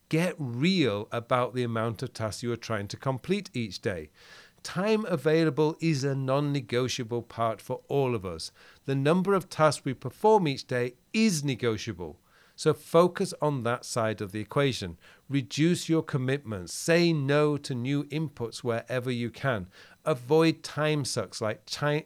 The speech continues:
chat threads, social media, and reorganizing your lists. Focus on your ten meaningful tasks per day. Get them done as soon as you can so you have the time to deal with the emergencies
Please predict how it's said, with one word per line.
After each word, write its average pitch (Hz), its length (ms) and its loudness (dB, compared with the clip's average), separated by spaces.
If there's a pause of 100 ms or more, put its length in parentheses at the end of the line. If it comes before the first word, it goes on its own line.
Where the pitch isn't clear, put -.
chat 165 260 0
threads, 110 320 -2
social 151 480 0
media, 127 400 -2
and 110 140 -6
reorganizing 113 800 2
your 104 180 0
lists. - 520 -2 (420)
Focus 190 720 2 (100)
on 151 260 4
your 135 160 2
ten 156 560 -2
meaningful 127 600 -2
tasks 113 440 -4
per 113 100 -4
day. 104 340 0 (360)
Get 165 220 -2
them 165 300 2
done 139 420 2
as 110 140 -6
soon 147 280 -2
as 156 140 0
you 180 80 -4
can 131 400 -2 (260)
so - 160 -6
you 123 200 0
have 143 260 -4
the 156 100 -6
time 127 360 -2
to 117 100 -8
deal 127 380 2
with 131 180 0
the 117 140 -2
emergencies 117 640 -2